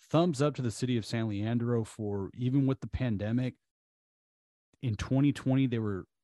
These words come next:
they were able to get the legal binding commitments, um, just showing that, um,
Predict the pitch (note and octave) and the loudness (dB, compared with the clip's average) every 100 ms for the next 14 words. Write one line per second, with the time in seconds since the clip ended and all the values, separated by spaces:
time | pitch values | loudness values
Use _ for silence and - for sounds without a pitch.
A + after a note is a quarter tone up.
0 | _ A#2+ G#2 F#2+ - D3 D#3+ D#3+ A#2+ C#3+ | _ -4 -2 -4 0 0 2 2 2 0
1 | C3 A2+ A2 A#2 C#3 C#3 D#3+ D#3 D3 _ | 0 -2 0 2 2 2 2 0 -2 _
2 | _ F#2+ - A#2 C3+ C3+ B2+ A#2+ - G#2 | _ -12 -2 2 4 4 4 0 0 -2
3 | G2+ A#2+ A2+ G2 - - - _ _ _ | -2 -4 -4 -10 -10 -20 -20 _ _ _
4 | _ G#2+ A2 G#2+ G#2 G2+ G#2 C#3+ - C#3+ | _ -8 -4 -4 -4 -4 -2 -2 2 4
5 | C#3+ C#3+ A2+ G2 A2 A2 G#2+ G#2+ G#2 G2+ | 6 6 4 2 0 0 0 -2 -2 -4